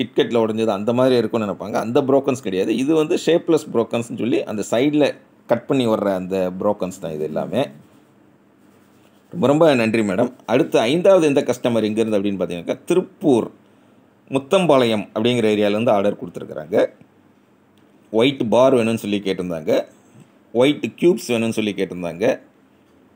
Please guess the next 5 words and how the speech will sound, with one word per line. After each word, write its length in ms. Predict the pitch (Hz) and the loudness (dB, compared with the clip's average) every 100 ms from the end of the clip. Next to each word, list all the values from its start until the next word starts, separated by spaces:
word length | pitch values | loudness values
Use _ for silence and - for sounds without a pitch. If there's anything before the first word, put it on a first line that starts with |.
| _ _ _ _ _ _ _ _ - | _ _ _ _ _ _ _ _ -2
அடுத்து 300 | 117 - 156 | 0 4 2
அவங்க 160 | 139 117 | 4 2
வாங்கியிருக்கிறது 640 | 120 123 104 92 110 135 | 2 0 -2 -2 -2 -2
ஒயிட் 280 | - 151 156 - | 2 2 0 0
காடி 280 | 139 151 | 2 4